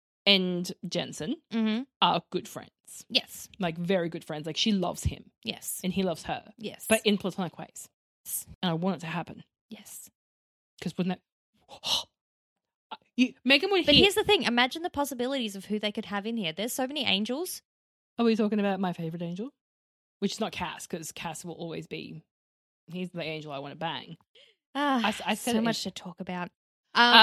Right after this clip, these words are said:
Speaker 1: Um,
Speaker 2: well,
Speaker 1: I'm
Speaker 2: we already
Speaker 1: a
Speaker 2: know.
Speaker 1: tricks-, a, a certain tricky man.
Speaker 2: We, I was talking about that. I was also maybe talking about an, an angel with a particular hatred for a late nineties movie, um,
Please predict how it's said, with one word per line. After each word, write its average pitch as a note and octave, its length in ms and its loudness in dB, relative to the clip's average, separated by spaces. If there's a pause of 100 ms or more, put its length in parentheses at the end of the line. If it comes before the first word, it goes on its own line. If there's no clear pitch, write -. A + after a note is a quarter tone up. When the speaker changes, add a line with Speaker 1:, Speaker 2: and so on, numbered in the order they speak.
(120)
Speaker 1:
Um, G#3+ 40 -2
Speaker 2:
well, C4 140 8
Speaker 1:
I'm B3+ 60 8
Speaker 2:
we C#4 160 2
already D#4+ 380 4
Speaker 1:
a - 80 10
Speaker 2:
know. A3+ 220 4
Speaker 1:
tricks-, G3+ 360 6
a, A3 320 10
a A3+ 40 4
certain A#3 320 2 (120)
tricky C4 300 2
man. B3+ 340 6 (280)
Speaker 2:
We, B3+ 300 0
I A3+ 100 4
was A#3+ 160 -4
talking B3 180 -2
about A3+ 140 2
that. A#3 180 0
I G#3+ 60 4
was G#3 100 2
also A#3 220 0
maybe G#3+ 320 4
talking A#3 320 0
about G3 240 2
an, F#3 140 0
an G3 180 -2
angel G#3+ 360 2
with G3 140 0
a F#3 60 -6
particular G#3+ 500 -6
hatred G#3 600 -2
for D#3+ 320 -6
a D#3+ 60 -4
late E3+ 360 0
nineties G3 640 -4
movie, G#3 640 -2 (920)
um, E3+ 440 -8